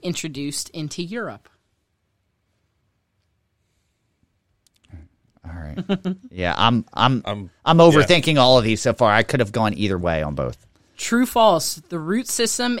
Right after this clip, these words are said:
Speaker 1: is not highly adaptable.
Speaker 2: Okay.
Speaker 1: True, false. This species tends to outcompete shade-tolerant species in the understory.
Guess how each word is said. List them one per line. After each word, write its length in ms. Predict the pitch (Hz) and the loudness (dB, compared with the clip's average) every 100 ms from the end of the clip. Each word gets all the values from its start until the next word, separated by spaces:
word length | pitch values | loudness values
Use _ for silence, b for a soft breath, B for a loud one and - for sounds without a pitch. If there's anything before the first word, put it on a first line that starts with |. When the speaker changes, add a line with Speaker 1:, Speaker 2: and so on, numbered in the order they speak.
| - | -4
Speaker 1:
is 240 | 170 143 | -4 -2
not 360 | 170 165 202 - | 4 4 4 -2
highly 440 | - 175 165 165 | -4 -2 -2 -4
adaptable. 680 | 151 135 117 - 139 110 98 _ _ _ _ _ _ _ _ _ _ _ _ _ - | -6 -6 -6 -8 -16 -16 -20 _ _ _ _ _ _ _ _ _ _ _ _ _ -16
Speaker 2:
Okay. 200 | - 104 - _ _ _ _ _ _ _ _ _ _ _ | -12 -14 -14 _ _ _ _ _ _ _ _ _ _ _
Speaker 1:
True, 260 | - 208 | -4 -2
false. 520 | 208 190 185 214 - - - | 0 0 0 0 -4 -10 -6
This 160 | 185 | -4
species 680 | - - 202 - 233 226 - | -4 -6 -6 -4 -4 -4 -2
tends 380 | 190 190 190 - | -2 0 -2 -4
to 80 | |
outcompete 720 | 165 175 185 - 202 - 190 - | -2 -2 -2 -4 -6 -6 -12 -8
shade-tolerant 840 | - 180 190 185 175 175 175 - | -4 -4 -4 -4 -4 -2 -4 -6
species 560 | - 160 160 165 156 151 | -10 -8 -8 -8 -8 -8
in 120 | 139 | -8
the 100 | 123 | -10
understory. 680 | 143 131 127 - 131 95 107 | -12 -10 -10 -12 -14 -18 -20